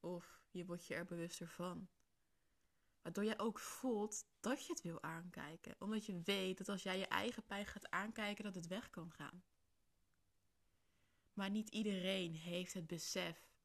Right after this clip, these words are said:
En vooral ook het bewustzijn dat je pijn moet aankijken. Dat het oké is en veilig is om dat te doen. En dat het daardoor ook weg kan gaan.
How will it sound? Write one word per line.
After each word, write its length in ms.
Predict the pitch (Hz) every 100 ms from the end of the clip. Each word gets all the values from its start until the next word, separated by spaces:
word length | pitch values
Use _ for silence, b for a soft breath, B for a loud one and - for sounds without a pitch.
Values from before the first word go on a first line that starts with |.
| _
En 120 | 175
vooral 260 | 170 196
ook 100 | 285
het 100 | 233
bewustzijn 760 | 185 180 196 - 185 170 175 180 b b b b b
dat 160 | 220
je 60 | 254
pijn 360 | - 214 220 226
moet 200 | 196 -
aankijken. 840 | - 185 262 269 - - - - 196 _ _ _ _ _ _ _ _ _ _ _
Dat 200 | 185 190
het 240 | 190 -
oké 540 | 185 185 - 180 196 -
is 260 | 185 180
en 120 | 185
veilig 540 | 175 - 170 226 208 -
is 180 | 190 -
om 200 | 185 175
dat 220 | 175 -
te 180 | 175 165
doen. 400 | 185 196 160 - b b b b b b _ _ _ _ _
En 160 | - 190
dat 80 |
het 180 | 214 180
daardoor 340 | 170 165 208 190
ook 180 | 185
weg 260 | 160 170 -
kan 220 | - 151
gaan. 360 | - - -